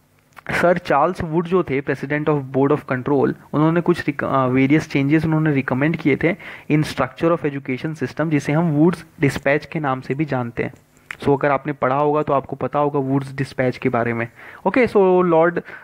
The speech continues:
अ, Dalhousie ने काफ़ी सारे, अ, educational reforms इस recommendation के तहत, अ, implement भी किए।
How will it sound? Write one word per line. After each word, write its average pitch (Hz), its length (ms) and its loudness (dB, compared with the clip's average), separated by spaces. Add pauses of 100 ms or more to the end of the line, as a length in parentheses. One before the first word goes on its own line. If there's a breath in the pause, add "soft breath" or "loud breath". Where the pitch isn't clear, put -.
(140 loud breath)
अ, 143 240 2
Dalhousie 143 580 2
ने 170 120 0
काफ़ी 151 280 -2
सारे, 151 540 -2
अ, 127 260 -2 (120)
educational 135 560 -2
reforms 143 460 2 (280 loud breath)
इस 147 200 -2
recommendation 147 640 0
के 151 100 -2
तहत, 147 400 -2 (340 loud breath)
अ, 135 80 0
implement 143 480 0
भी 143 100 0
किए। - 300 -6